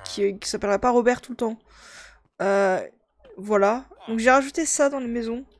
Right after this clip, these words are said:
pour que ça fasse un peu de, de verdure, un peu plus beau. Je trouve que la maison de l'armurier est, est la mieux faite parce que c'est la plus unique avec les armor stands, ça aide vraiment. Ça donne vraiment un petit charme. Euh,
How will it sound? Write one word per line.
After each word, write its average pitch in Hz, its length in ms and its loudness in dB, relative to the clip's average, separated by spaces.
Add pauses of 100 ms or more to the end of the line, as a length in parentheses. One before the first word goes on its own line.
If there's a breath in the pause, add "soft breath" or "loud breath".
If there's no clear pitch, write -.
(300)
pour - 140 -8
que - 60 -8
ça 208 100 0
fasse 226 220 -2
un 214 80 -2
peu 214 160 -6
de, 208 220 0
de 196 120 -8
verdure, 208 460 -2
un 202 80 -12
peu 202 120 -14
plus - 220 -14
beau. 180 220 -4 (440 loud breath)
Je - 80 -12
trouve 294 200 -6
que - 80 -2
la 226 100 0
maison 220 240 -6
de 240 60 -4
l'armurier 214 920 0
est, - 60 -8
est - 40 -8
la 208 120 0
mieux 220 180 0
faite - 360 -8
parce - 140 -10
que - 60 -12
c'est - 140 -2
la 180 60 2
plus 214 280 -4
unique 214 240 -4
avec 190 180 -4
les 190 140 -2
armor 196 280 -6
stands, 226 220 -8
ça 165 160 -6
aide 175 140 -10
vraiment. 196 500 -8 (480 loud breath)
Ça 170 160 -10
donne 190 80 -6
vraiment 196 220 -4
un 208 60 -4
petit - 240 -10
charme. 247 320 -4 (1700 loud breath)
Euh, 254 320 10